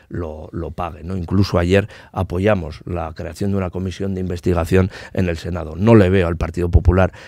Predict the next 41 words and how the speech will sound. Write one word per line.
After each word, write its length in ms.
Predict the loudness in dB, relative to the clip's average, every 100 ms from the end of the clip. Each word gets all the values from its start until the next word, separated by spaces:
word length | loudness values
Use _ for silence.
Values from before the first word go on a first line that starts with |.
| -14 -4
haciendo 420 | -2 2 2 4
lo 80 | 2
mismo 280 | 2 4
y 40 | 4
apoyando 640 | 2 0 2 2 0 -4 -10 -4
una 220 | 2 2
comisión 460 | 2 0 2 2 2
de 60 |
investigación 580 | 0 0 0 0 0 0
en 40 |
el 60 | -2
Congreso, 420 | -4 -2 -4 -4
en 60 | -8
el 80 | -8
Senado, 340 | -6 -6 -8 -12 -8
que 100 | -2
investigue 480 | -2 -2 -2 0 2
al 160 | 2 2
novio 300 | 0 0 -2
de 80 |
la 80 | -6
señora 480 | -8 -8 -6 -6 -6
Ayuso. 320 | -8 -8 -8
Es 80 | -6
curioso, 500 | -2 -2 -2 -6 -12
¿no? 140 | -14 -14 -18 -8
Nosotros 400 | -2 2 4 4
asumimos 500 | 2 2 4 4 2
la 120 | 0
responsabilidad 720 | -4 -6 -6 0 2 4 4 2
y 80 |
tomamos 460 | -2 -4 -2 -4 -4
medidas. 420 | -6 -6 -8 -12 -16 -16 -8
Ayer 300 | 0 4 4
le 100 | 2
pillaron 340 | 0 0 0
con 140 | 0
el 80 | 0
carrito 400 | -2 -2 -2 -2
del 140 | -4 -4
helado 320 | -4 -6